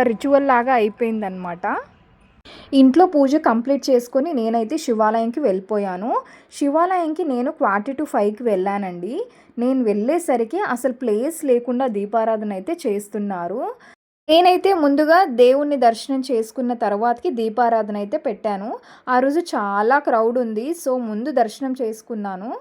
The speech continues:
ప్రతిసారి అయితే నేను ముందు దీపారాధన చేసుకున్న తర్వాతకి దర్శనానికైతే వెళ్ళేదాన్ని. ఈరోజు అలాంటి పరిస్థితి లేదు కాబట్టి నేను ముందు దర్శనం చేసుకుని ఆ తర్వాతకి దీపారాధన అయితే చేసుకున్నాను.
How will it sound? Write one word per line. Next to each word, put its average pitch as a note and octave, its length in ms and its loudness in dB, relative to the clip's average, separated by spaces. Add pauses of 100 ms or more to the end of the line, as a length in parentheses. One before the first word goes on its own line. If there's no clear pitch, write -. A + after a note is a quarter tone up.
(1080)
ప్రతిసారి E4 560 6 (100)
అయితే D4 200 2 (100)
నేను C#4 240 2
ముందు C4+ 180 0 (120)
దీపారాధన C4+ 580 4 (140)
చేసుకున్న A#3+ 380 -2 (120)
తర్వాతకి A#3+ 540 0
దర్శనానికైతే A#3 760 -2 (140)
వెళ్ళేదాన్ని. G#3+ 640 -4 (520)
ఈరోజు C#4+ 360 0
అలాంటి B3+ 360 0
పరిస్థితి A#3+ 400 -4 (100)
లేదు A3 320 0
కాబట్టి A#3+ 440 -2 (140)
నేను B3+ 240 -4
ముందు A3+ 260 -8
దర్శనం A3 440 -4
చేసుకుని A#3+ 360 -6 (120)
ఆ - 20 -2 (100)
తర్వాతకి A#3 460 -2
దీపారాధన G#3+ 560 -4
అయితే G#3 160 -4 (120)
చేసుకున్నాను. G#3 720 -8